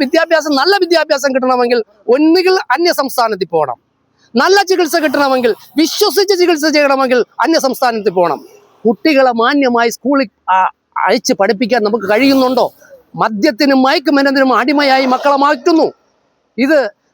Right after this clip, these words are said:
ഒരു നല്ല തലമുറ സൃഷ്ടിക്കാനാണോ? അവരുടെ കൊടി പിടിക്കുന്നതിനും അവരുടെ പാർട്ടി നിലനിർത്തുന്നതിനും വേണ്ടി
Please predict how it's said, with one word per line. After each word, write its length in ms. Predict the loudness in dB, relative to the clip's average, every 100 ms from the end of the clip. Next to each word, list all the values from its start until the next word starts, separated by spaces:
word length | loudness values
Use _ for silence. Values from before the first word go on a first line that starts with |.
| -2
ഒരു 160 | 0 0
നല്ല 140 | 0 -2 -2
തലമുറ 320 | 0 0 0 -2
സൃഷ്ടിക്കാനാണോ? 680 | -4 -2 0 2 2 2 -2 -6 -20 -20 -20 -10 -2
അവരുടെ 440 | 0 0 0 2 0 0
കൊടി 180 | 0 2
പിടിക്കുന്നതിനും 640 | 0 0 2 2 2 0 -4 -12 _ _ _
അവരുടെ 520 | -2 0 0 0 0 0 -6 _ _ -20 -6
പാർട്ടി 340 | -2 0 0 0
നിലനിർത്തുന്നതിനും 680 | 2 0 0 0 0 -2 -4 -10 _ _ _ _ -10 -10 -8 -2
വേണ്ടി 340 | 0 2 0